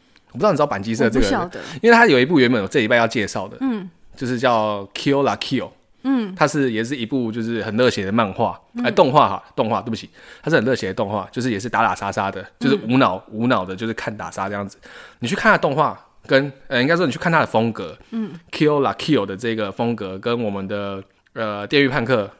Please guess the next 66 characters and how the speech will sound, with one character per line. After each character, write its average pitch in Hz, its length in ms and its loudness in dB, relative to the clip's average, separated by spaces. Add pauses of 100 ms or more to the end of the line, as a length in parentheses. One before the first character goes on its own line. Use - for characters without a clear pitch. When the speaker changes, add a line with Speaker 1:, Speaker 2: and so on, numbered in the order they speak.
(140)
Speaker 1:
边 139 140 2
缘 117 120 0
行 107 140 -4
者， 104 80 -8
它 147 140 0
的 135 80 2
动 139 120 -4
画 131 120 0
风 120 160 -4
格 104 100 -6
是 135 100 -12
非 147 240 2
常 110 160 -2
相 104 220 -4
像 101 160 -4
的， 92 100 -14 (480)
就 135 140 -6
是 127 180 2
非 127 300 2
常 98 220 -6
的 101 140 -4
热 120 280 2
血， 85 300 -8
然 87 100 -10
后 113 220 -2
就 107 100 -6
是 110 140 -8
很， 101 220 -10
Speaker 2:
嗯。 90 140 -16 (280)
Speaker 1:
它 233 100 0
的 185 60 -2
色 175 120 2
彩 127 100 0
非 127 80 2
常 107 140 4
丰 101 220 -6
富。 98 260 -12
Speaker 2:
哦。 233 720 -4
Speaker 1:
就 160 40 4
是 147 140 6
你 117 120 0
会 147 120 2
感 123 220 -2
觉 110 100 -2
到 131 140 4
说 135 120 -2
它 127 120 2
的 113 60 0
色 127 200 2
块 123 140 2
是 131 140 -2
非 123 80 -2
常 107 100 0
明 101 160 -6
显， 101 180 -8
然 95 80 -6
后 101 80 -4
非 120 80 -4
常 101 140 -4
漂 104 220 -2
亮 104 140 -2
的 90 80 -12
这 98 120 -10
样 101 120 -8
子。 101 140 -14
那 143 140 2